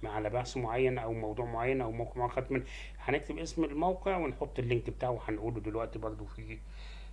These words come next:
آه، آخر الفيديو. آه،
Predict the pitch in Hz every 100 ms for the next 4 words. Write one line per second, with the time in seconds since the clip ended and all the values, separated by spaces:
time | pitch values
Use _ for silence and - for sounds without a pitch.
0 | - 104 104 113 110 - 101 87 80 -
1 | - - - - - - - - - -
2 | - - - - - 120 123 123 120 120
3 | 120